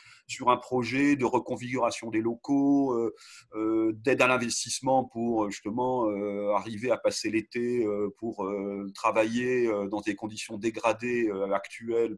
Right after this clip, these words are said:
pour, euh, tenir les distances, euh, transformer le, le modèle, euh, économique de l'entreprise, notamment les commerces, pour essayer d'intégrer du click and collect. Enfin voilà, on commence à avoir en effet une sorte de,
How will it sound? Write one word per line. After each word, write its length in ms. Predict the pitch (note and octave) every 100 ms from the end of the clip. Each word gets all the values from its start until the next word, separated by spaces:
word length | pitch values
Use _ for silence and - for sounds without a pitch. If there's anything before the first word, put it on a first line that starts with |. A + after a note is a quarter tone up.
| -
pour, 360 | G#2 G#2+ F#2+
euh, 280 | F#2+ F#2 F2+ - - - - -
tenir 240 | G2+ G2
les 100 | G#2
distances, 800 | A2 - - C3+ C3+ C#3 - A2+
euh, 220 | G#2+ G#2 - - - -
transformer 480 | C#3+ C#3 C#3 C3+ C3
le, 40 |
le 280 | B2+ B2 B2
modèle, 520 | C3+ C3+ C3 C3 B2+
euh, 180 | G#2+ A2
économique 460 | A2 A#2+ A#2+ B2 A#2+
de 80 |
l'entreprise, 640 | A#2+ A#2 - G#2+ - C3 A#2+
notamment 260 | A2 A2+
les 140 | A2 G#2+
commerces, 500 | A2 A#2+ A#2+ A#2+ -
pour 240 | - A2
essayer 260 | A2 - A2
d'intégrer 480 | G#2+ - A2 A2+ A2
du 120 | G2+
click 240 | - A#2
and 220 | G#2 G#2 G2
collect. 520 | A#2 C3+ D3 - -
Enfin 640 | F#2 - - - - B2
voilà, 160 | C3+ B2
on 60 | A#2
commence 320 | C#3+ D#3 -
à 60 | C#3
avoir 340 | C#3 D#3+ C#3
en 100 | C#3+
effet 300 | C3+ - D#3
une 80 | C3+
sorte 400 | - D3 - C3+
de, 400 | B2+ C3+ B2+